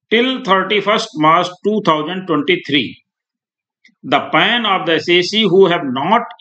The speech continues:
intimated their Aadhaar will continue to be functional for the procedures under the act, like furnishing of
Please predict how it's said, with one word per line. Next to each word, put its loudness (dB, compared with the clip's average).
intimated 0
their 2
Aadhaar 0
will 2
continue -2
to 4
be 0
functional 2
for 4
the -2
procedures 0
under 0
the 2
act, -2
like 0
furnishing -6
of 0